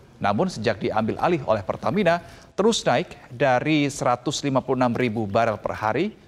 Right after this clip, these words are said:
menjadi seratus enam puluh enam ribu barel per hari.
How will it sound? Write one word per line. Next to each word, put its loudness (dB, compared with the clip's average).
menjadi -2
seratus 0
enam -2
puluh -2
enam -2
ribu -2
barel -2
per -8
hari. -4